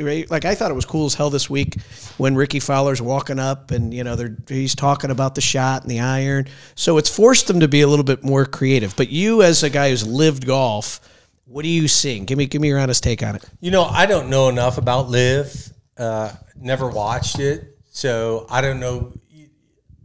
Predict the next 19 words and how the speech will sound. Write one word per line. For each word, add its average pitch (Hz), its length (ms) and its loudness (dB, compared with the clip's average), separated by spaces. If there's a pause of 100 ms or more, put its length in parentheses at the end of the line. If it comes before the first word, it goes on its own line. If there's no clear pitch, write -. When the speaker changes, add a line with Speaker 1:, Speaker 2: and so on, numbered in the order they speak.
Speaker 2:
Somebody 143 360 -4
said 131 320 -2
it's - 220 -2
hard - 240 2
to 123 80 -8
follow 127 480 0
because 117 440 -8
of 113 120 -10
the 110 80 -10
shotgun 120 600 -6
start 120 600 -4
and 120 80 -14
the 107 60 -14
team 127 540 -8
and 107 200 -10 (440)
where 135 300 0
everybody 127 520 -2
stands. 120 800 -4
So 127 260 -4